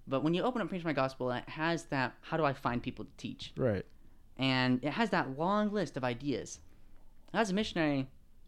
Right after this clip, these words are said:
Speaker 1: we, uh, we tried out most every single one of those ideas. The big one, you know, of course, was door to door. But our favorite one was to work through members, because when you work through members, you know, you find somebody that's already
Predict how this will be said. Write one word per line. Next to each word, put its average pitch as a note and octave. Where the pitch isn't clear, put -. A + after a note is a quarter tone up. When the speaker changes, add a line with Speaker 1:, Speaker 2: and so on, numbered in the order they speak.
Speaker 1:
we, A3+
uh, F3+
we G#3
tried C4+
out C3
most D3+
every C#3+
single B2+
one A2+
of A2+
those A2+
ideas. G#2+
The -
big G#3+
one, G#3+
you F#3
know, F3
of F#3
course, D3+
was F3+
door B2+
to F3+
door. C3
But A#2+
our -
favorite G#3+
one D3+
was C#3
to C#3
work B2
through F#3
members, A#2
because C3+
when C3+
you D3
work F#3
through E3+
members, D3+
you C3+
know, B2+
you C#3+
find D#3
somebody C#3+
that's B2
already G#3